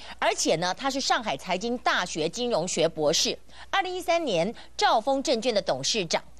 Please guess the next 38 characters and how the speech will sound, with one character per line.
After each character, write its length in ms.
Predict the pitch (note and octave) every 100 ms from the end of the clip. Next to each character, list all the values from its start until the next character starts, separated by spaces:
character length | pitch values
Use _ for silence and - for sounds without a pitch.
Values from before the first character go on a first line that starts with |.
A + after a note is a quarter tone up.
| -
二 140 | E4
零 140 | A#3 A#3
一 220 | C#4+ D4
六 220 | D4+ A#3+
年 220 | E3+ D3 F3
的 140 | D3+ -
今 160 | C4+
年 140 | A#3 A3
五 140 | D#3
月 140 | D#3+ F3
去 220 | - F3
职， 280 | D3+ A#2+ C3 - -
二 120 | - G4
零 120 | F#4+
一 40 |
四 160 | F4 F#4
年 160 | A3
是 120 | G#3+ C4
兆 160 | C#4+
丰 180 | A#3+ C4
金 120 | C4
的 80 | A3+
董 200 | F3 C3
事， 160 | - A3
一 120 | -
直 120 | -
到 120 | A#3+ A3
现 220 | B3+ F#3
在， 120 | -
而 120 | -
且 100 | C4+
是 100 | G#3
张 260 | G#3 C4 G#3+
盛 180 | C4+ G3
和 180 | D#3+ D#3
指 180 | C#3+
派 240 | - F#3+
的。 120 | C3+